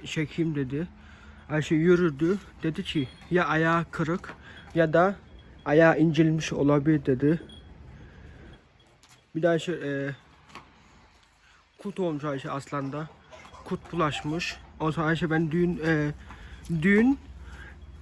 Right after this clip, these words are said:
helvasına ilaç sıktım Ayşe. Kutlar gitsin diye. Helvasına sürdüm Ayşe. Ondan sonra ellerimle böyle şey yaptım. Böyle helvasına böyle elimle şöyle şey yaptım. Ayşe aslan bir hafta salınmayacak.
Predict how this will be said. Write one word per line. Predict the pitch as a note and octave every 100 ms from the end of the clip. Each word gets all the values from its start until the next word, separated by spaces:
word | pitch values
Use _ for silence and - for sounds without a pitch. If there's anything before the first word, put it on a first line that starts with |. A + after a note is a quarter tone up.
| -
helvasına | - F#3+ F#3 F3+ F3 F#3
ilaç | D#3+ F3+
sıktım | - F3 - D3+
Ayşe. | C#3 - E3 D#3+ - - - - - - - - - -
Kutlar | - - D#3+ D3+ -
gitsin | D#3 - - D3+
diye. | C3+ C#3 D#3+ - - - - - -
Helvasına | - G3+ F#3+ E3+ D#3 E3
sürdüm | - F#3 E3
Ayşe. | D#3+ D3
Ondan | E3
sonra | D#3+ F3
ellerimle | E3 E3 D#3+ E3 D3+
böyle | E3 D#3+ - -
şey | - E3+
yaptım. | D3+ C3 - D3 D#3 - - - - -
Böyle | D3+ D3 C#3 C#3 -
helvasına | D#3+ F#3 E3+ D#3+ E3+ D3+
böyle | D#3
elimle | C#3+ D#3 D#3+ D#3
şöyle | - E3+ D#3+
şey | - E3
yaptım. | D#3+ D3+ - D3 E3+ - - - - -
Ayşe | D#3 E3
aslan | D3+ E3 F3 E3+
bir | F3+
hafta | F3 - E3+
salınmayacak. | - E3+ F3 F3+ F3 D3 B2+ D3